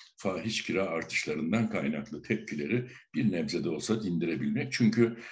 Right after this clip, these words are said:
e, şöyle bir baktığımız zaman Şubat ayında meclisten geçirilen öğretmenlik meslek kanunu düzenlemesinde kanunun sadece sekizinci maddesi, yani öğretmenlerin özlük haklarını iyileştiren,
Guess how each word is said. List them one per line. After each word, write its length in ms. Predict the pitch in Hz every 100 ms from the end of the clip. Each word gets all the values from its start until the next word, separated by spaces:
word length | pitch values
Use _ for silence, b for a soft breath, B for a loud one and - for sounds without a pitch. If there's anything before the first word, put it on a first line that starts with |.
| B -
e, 260 | 90 85
şöyle 320 | 78 117 101
bir 100 | 95
baktığımız 480 | 90 90 - 92 95
zaman 220 | 82 90
Şubat 380 | 139 - 101 95
ayında 280 | 90 82 76 69 -
meclisten 520 | 76 71 - 76 71
geçirilen 580 | 78 - 73 80 107 107 B B -
öğretmenlik 680 | 90 87 85 87 90 87 85
meslek 400 | 87 - 92 -
kanunu 440 | 82 71 76 69
düzenlemesinde 960 | 98 87 76 73 71 - 73 110 120 B B B
kanunun 440 | - 104 98 98 131
sadece 500 | - 139 127 107 120
sekizinci 560 | - 104 - 107 98
maddesi, 500 | 92 71 64 - -
yani 200 | 71 82
öğretmenlerin 760 | 71 82 80 - 78 73 78 104 78
özlük 340 | 78 76 -
haklarını 420 | 78 73 76 73
iyileştiren, 720 | 71 80 71 - - 78 85